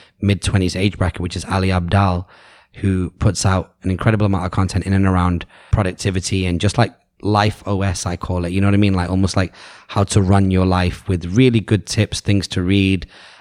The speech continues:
apps to use. Um, a brilliant dude. I've followed him for a couple of years. I remember I posted about him a couple of years ago when I was, I don't even know where I was, but I posted about him and I was like, "Yo, this kid is next."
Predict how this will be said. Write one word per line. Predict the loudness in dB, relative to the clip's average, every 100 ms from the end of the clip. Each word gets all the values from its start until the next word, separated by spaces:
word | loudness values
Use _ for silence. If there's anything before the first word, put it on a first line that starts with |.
| -10
apps | -8 -6 -6
to | -6
use. | -4 -2 -2 -4 -6 -18 -20 _
Um, | 0 0 0
a |
brilliant | 2 4 4 0 0
dude. | -2 0 -4 -2
I've | -2 -2
followed | 0 2 4
him | 2
for | 0
a | 0
couple | 0 0
of | 2
years. | 2 2
I | 2
remember | 4 4
I |
posted | 2 0 -2 -4
about | -4 -4
him | -6 -10 _
a | -2
couple | 0 0
of |
years | 0 0
ago | -2 -2
when | -2
I | -4
was, | -6 -12 -8
I | -2
don't | 0
even | 0
know | 0
where | 0
I | 0
was, | 0 -2
but | 0
I |
posted | 2 2 0
about | -4
him | -4 -6 -10 -20 -20 -20 _
and | -4
I |
was | 0
like, | 0
"Yo, | 2 2 2 0 -2
this | -4
kid | 0 -2
is | 0
next." | 0 0 -2 -8 -12